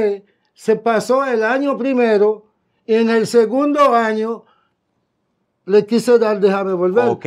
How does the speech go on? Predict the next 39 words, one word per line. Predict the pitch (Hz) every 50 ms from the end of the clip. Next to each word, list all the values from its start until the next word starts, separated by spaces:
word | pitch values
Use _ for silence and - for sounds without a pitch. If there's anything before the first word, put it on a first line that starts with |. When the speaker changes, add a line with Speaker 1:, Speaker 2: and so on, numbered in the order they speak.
| 110 -
Speaker 2:
que | - 202 -
vamos | 147 151 170
Speaker 1:
Y | 175
Speaker 2:
a | 180
hablar | 190 190 196
ahorita | 202 202 202 208 202
de | 196 180
Félix | - 185 175 160 -
Cumbé, | 143 127 117 98 92
Speaker 1:
Sí, | - - - 233 226 220 190
Speaker 2:
pero | 127 123
estamos | 123 - 139 - -
en |
Speaker 1:
eh, | 170 175
Speaker 2:
Déjame | 165 165 165 165
Volver. | 151 127 117 107 101 98 -
Speaker 1:
sí, | - - - 240 254 233 208
Speaker 2:
Ok. | 180 - - - _ -
Speaker 1:
entonces | 220 220 226 214 - 277 285 277 262 233 226 233 240 226 196 165 143
yo | 139 180 233 240 247 247 247 240 220 196 - _ _ _ _ _ _ _ _ _ _
le | 202 202 220 240
entregué | 240 226 226 240 233 233 220 202 247 262 262
el | 226
gradito, | 220 240 233 214 190 214 208 180 - - 165 151 127 - _ _ _ _ _ _ _ _ _ _ _ _ _ _
conto. | - 208 220 220 196 - 196 180 160 131 - _ -
Speaker 2:
Ujú. | 131 131
Speaker 1:
Digo, | 185 196 214 208
"Escúchalo, | 214 - - - 277 294 - 262 254 254 247 226 214 196 _ _ _ _ _
si | - - 220 214 202
te | 202 214 214 214
gusta, | 202 247 262 - 254 196
usted | 180 156 - 190 185 175
me, | 180 180 170 165 160
me | 160 156 160 175
dice". | 202 226 190 - - 139 120 -
Speaker 2:
Ujú. | 143 143 127 123 120 208
Speaker 1:
"Anda | 254 294 294 262 240 226 220 214 214
pa'l | 202 202 202 202 190
carajo". | - 202 196 185 185 180 180 180 156 143 139 127